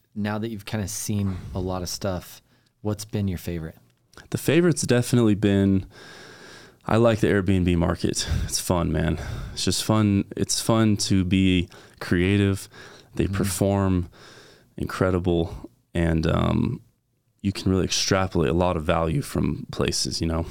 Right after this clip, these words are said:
Speaker 1: Yeah. Where have you done those?
Speaker 2: Heber, Vineyard, Orem, Saint George. Um,
Speaker 1: What part of
Speaker 2: Re-,
Speaker 1: Saint George?
Speaker 2: uh, Coral Canyon.
Speaker 1: Okay. Uh, are you finding that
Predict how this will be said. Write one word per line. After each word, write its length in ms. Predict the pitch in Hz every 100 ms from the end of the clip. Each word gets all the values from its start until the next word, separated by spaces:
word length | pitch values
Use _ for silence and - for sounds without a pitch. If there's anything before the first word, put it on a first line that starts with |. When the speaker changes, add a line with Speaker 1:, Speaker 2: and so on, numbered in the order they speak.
| - -
Speaker 1:
Yeah. 180 | 101 90
Where 180 | 92 107
have 100 | 104
you 80 |
done 200 | 101 104
those? 380 | 95 85 82 - - -
Speaker 2:
Heber, 520 | - 120 117 120 117 - - - - -
Vineyard, 540 | 98 110 107 104 101 - - - - - - - - - _ _ -
Orem, 440 | 107 107 104 104 101 - - - - -
Saint 320 | - 104 98
George. 600 | 87 90 90 90 - - - - - - -
Um, 580 | 92 85 85 85 82 78 - - - _ _ _
Speaker 1:
What 140 | 110 -
part 100 | -
of 40 |
Speaker 2:
Re-, 60 | 104
Speaker 1:
Saint 220 | - 107
George? 380 | 101 92 - - - - - - - - _ _ _ -
Speaker 2:
uh, 460 | 92 87 85 85
Coral 240 | 82 104 87
Canyon. 380 | 90 85 80 - - -
Speaker 1:
Okay. 260 | 107 98 95 - _ _ _ _ _ _ _ _ _ _ _ _ _ _ _ -
Uh, 80 | 165 _
are 100 | -
you 100 | 110
finding 460 | 104 113 127 131 123
that 300 | 113 107 107